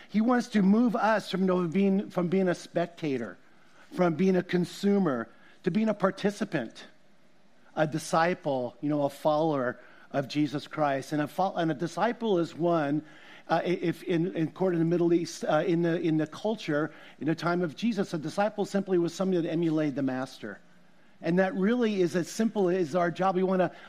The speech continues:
we wanna follow Jesus. We wanna look, you know, it's not just about believing the right things, it's about doing the right things, you know?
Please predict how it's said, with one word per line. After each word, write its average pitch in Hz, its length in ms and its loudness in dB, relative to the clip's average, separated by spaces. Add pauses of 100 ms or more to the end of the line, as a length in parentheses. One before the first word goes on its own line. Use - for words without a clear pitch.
(120)
we 175 80 2
wanna 190 200 2
follow 185 340 0
Jesus. 147 680 -6 (840)
We 170 120 2
wanna 180 240 4
look, 185 280 2
you 196 160 4
know, 196 60 6
it's 196 140 0
not 240 160 0
just 226 120 -4
about 190 300 2
believing 190 420 2
the 156 100 2
right 147 220 2
things, 165 260 0
it's 160 120 -8
about 160 320 -2
doing 185 240 0
the 147 100 -2
right 113 280 -6
things, 101 400 -14 (240)
you 147 80 -2
know? 180 280 0